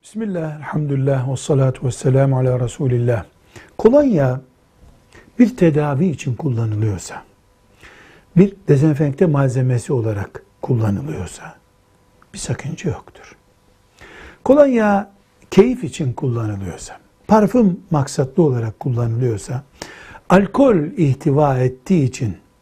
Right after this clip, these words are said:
kolonyanın kullanılmasında sonra namaz kılma açısından sakınca olacağını söyleyen alimler olmuştur. Mesela el kolonyalandığı zaman bu alkol ihtiva ettiği için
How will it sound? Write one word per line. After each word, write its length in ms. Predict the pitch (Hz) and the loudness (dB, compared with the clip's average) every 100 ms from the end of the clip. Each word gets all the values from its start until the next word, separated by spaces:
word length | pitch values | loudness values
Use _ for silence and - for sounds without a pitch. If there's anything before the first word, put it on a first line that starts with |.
| _ _ _ - - - - - | _ _ _ -20 -20 -20 -12 2
kolonyanın 800 | 214 240 233 202 165 156 131 | 4 4 2 2 2 0 -2
kullanılmasında 1300 | 120 185 170 160 151 151 147 139 - 135 131 147 160 - _ _ _ - - - - | -2 0 2 4 2 2 0 -2 0 2 4 2 0 -6 _ _ _ -20 -20 -20 -18
sonra 580 | - 240 262 220 208 185 | -2 4 4 4 4 4
namaz 440 | 170 202 220 190 - | 4 2 0 -4 -2
kılma 480 | 185 165 160 185 156 | 0 2 2 0 0
açısından 760 | 139 - 131 160 135 143 180 | -4 -6 -4 0 2 2 0
sakınca 600 | 175 - 156 165 156 143 | -2 -4 0 0 2 0
olacağını 760 | 160 135 135 127 135 131 135 139 | 2 4 4 2 0 0 -2 -4
söyleyen 840 | - 143 131 131 127 127 131 143 110 - - _ _ _ _ | -2 2 4 4 2 0 0 -2 -4 -10 -20 _ _ _ _
alimler 520 | 160 135 123 120 113 | 2 2 0 -2 -4
olmuştur. 440 | 95 82 - - - - | -6 -12 -18 -20 -10 0
Mesela 340 | 220 - 147 | 2 2 2
el 260 | 208 175 143 | 4 4 2
kolonyalandığı 920 | - 143 147 143 135 135 127 127 135 | 0 2 2 0 0 0 0 2 0
zaman 320 | 113 95 95 98 - - - - - | 0 -4 -8 -10 -18 -20 -20 -20 -8
bu 100 | - | 0
alkol 440 | 196 202 185 240 196 | 2 2 2 0 0
ihtiva 680 | 196 151 135 151 139 143 127 | 2 0 0 0 2 2 0
ettiği 400 | 120 - 175 123 | -4 -2 0 0
için 280 | - 165 | -4 -12